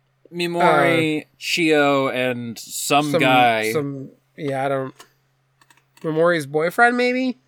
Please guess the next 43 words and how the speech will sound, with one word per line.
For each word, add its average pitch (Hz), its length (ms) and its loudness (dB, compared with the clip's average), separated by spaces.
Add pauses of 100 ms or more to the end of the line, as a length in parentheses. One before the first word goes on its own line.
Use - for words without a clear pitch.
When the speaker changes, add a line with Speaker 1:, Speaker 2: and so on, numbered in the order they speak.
(280)
Speaker 2:
That's - 140 -6
the 196 100 -4
thing 202 140 2
that 208 120 0
comes 208 220 -2
up? 214 180 0 (480)
Speaker 1:
Yeah, 135 600 0 (120)
might 139 180 -6
be 120 120 -8
him. 104 300 -10 (280)
Speaker 2:
Anyway, 147 460 2 (500)
um, 170 640 4
and 196 140 0
then 196 120 2
we 180 120 4
also 170 300 2
get 156 200 0
Makio 143 760 0 (480)
with 160 280 0
the, 135 360 0 (340)
maybe 202 180 6
the 220 120 6
right 208 160 6
way 190 80 -2
to 180 100 0
think 160 200 -4
about 156 220 2
it 151 120 2
is, 147 300 2
no 151 80 2
matter 151 240 2
what 160 140 0
you 160 100 -8
do 151 140 -2
for 147 160 -2
another 139 300 -2
person, 156 520 -2 (300)
you 170 120 -6
can't 170 240 0
alter 160 560 2
the 156 180 -2
heart, 190 380 0 (380)
uh, 156 380 2